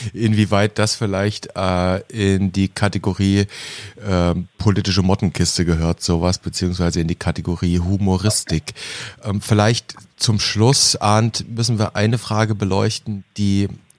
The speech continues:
wenn wir von den Briten reden und von der E U, uns seit vielen Jahren begleitet hat und natürlich politisch auch in diesem Jahr,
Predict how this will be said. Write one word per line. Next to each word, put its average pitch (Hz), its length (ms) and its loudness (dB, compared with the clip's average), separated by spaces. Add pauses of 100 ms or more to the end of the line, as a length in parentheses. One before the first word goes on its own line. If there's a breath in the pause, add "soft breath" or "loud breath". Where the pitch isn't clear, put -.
(160)
wenn 104 260 2
wir 101 240 2
von 101 220 -2
den 98 240 -2 (240)
Briten 123 300 0
reden 113 420 0
und 107 180 -4
von 107 140 0
der 98 80 2
E 95 160 -2
U, 117 320 2 (480 loud breath)
uns 107 260 2
seit 104 320 0
vielen 120 240 4
Jahren 104 300 4
begleitet 107 500 -2
hat - 380 -2
und 92 320 -2
natürlich 107 420 0
politisch 104 380 -2
auch 101 120 0
in 98 120 0
diesem 110 300 0
Jahr, 98 360 2